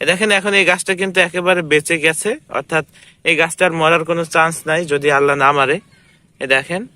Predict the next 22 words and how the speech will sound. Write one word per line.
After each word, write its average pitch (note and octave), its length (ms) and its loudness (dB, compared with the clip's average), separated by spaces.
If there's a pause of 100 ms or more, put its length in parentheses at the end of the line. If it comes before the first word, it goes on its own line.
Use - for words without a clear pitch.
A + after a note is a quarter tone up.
(180)
আমরা D3+ 220 0
এখান D#3 260 0
থেকে E3 180 0
আগাটা D3+ 320 0
ভেঙে D3+ 280 0
দিব C#3+ 240 0
কিছুদিন C#3+ 440 -6
পর, C#3 320 0 (140)
আর B2 100 -4
দু C3 140 -4
একদিন C#3 320 0
গেলে D3+ 220 4
এখান D#3 180 -4
থেকে C3+ 160 0
আগাটা C3 280 -2
ভেঙে D#3 260 0
দিব, A2 180 -6 (480)
তাহলে D3 240 2
গাছটা, C#3+ 580 2
আহ, B2 180 0
ভালো D#3 280 2
হবে। D#3 260 2